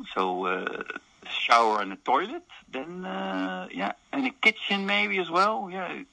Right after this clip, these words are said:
kitchen might be, but yeah, then it's not in the tree anymore, huh?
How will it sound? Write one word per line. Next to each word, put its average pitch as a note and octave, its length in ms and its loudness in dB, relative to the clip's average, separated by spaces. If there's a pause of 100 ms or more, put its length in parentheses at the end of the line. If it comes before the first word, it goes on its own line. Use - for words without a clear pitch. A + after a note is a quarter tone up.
kitchen G#3+ 460 0
might F#3+ 260 2
be, F#3+ 320 -4
but D#3+ 160 -2
yeah, F3+ 160 2
then F#3 140 0
it's E3 120 -4
not G#3 240 0
in G#3+ 140 -2
the F3 100 -2
tree B3 380 0
anymore, A2 480 -2
huh? G#3+ 120 -8